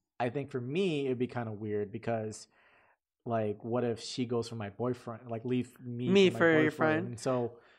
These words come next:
Speaker 1: that might
Speaker 2: That's something
Speaker 1: be
Speaker 2: where you have to discuss. That would be
Speaker 1: So,
Speaker 2: your lead as the guy
Speaker 1: yeah.
Speaker 2: to find, say, like, "These are my comfort lines." Both of in
Speaker 1: Yeah.
Speaker 2: the relationship to, should do that. It's like,
Speaker 1: Yeah.
Speaker 2: "Hey,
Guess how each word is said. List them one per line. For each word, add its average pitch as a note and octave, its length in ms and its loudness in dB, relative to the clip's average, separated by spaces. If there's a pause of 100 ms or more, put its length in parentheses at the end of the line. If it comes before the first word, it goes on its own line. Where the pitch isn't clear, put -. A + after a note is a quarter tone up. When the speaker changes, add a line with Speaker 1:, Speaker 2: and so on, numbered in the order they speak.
(520)
Speaker 1:
that C3+ 440 8
might C3 140 6
Speaker 2:
That's A#3 240 10
something B3 280 6
Speaker 1:
be - 40 2
Speaker 2:
where A3 80 6
you G#3+ 120 4
have G#3+ 140 6
to G#3+ 80 -4
discuss. F#3 480 0 (280)
That F#3+ 240 12
would G#3 100 8
be F3+ 260 2
Speaker 1:
So, A3 180 12
Speaker 2:
your G#3+ 120 12
lead A3+ 220 8
as F#3+ 100 8
the F3+ 80 0
guy F3 360 10
Speaker 1:
yeah. A#2+ 240 4
Speaker 2:
to F#3+ 120 2
find, F3+ 460 4
say, F#3 260 4
like, D3+ 260 4 (220)
"These G3 160 6
are G#3 40 6
my G3+ 100 10
comfort F#3+ 340 4
lines." C#3+ 340 0
Both G3 300 10
of E3+ 80 4
in D#3 60 2
Speaker 1:
Yeah. D3 140 8
Speaker 2:
the D#3+ 60 6
relationship D3 540 2
to, D#3+ 140 -8
should D3+ 180 -6
do C#3+ 120 4
that. C3+ 140 0
It's C#3+ 120 -8
like, D3 140 0
Speaker 1:
Yeah. C3 60 -4
Speaker 2:
"Hey, D#3+ 220 2